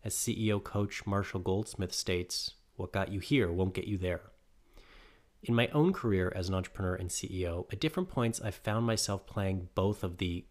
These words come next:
games mentioned above. My early years as a C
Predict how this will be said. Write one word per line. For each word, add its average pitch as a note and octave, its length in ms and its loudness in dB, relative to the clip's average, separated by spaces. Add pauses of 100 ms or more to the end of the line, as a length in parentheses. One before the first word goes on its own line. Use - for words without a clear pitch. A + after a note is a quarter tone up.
(220)
games F2 460 0
mentioned F2 340 -4
above. E2+ 420 -2 (580)
My A2 160 4
early D#3+ 280 8
years F#2+ 280 6
as F#2+ 140 0
a F#2+ 80 0
C - 240 0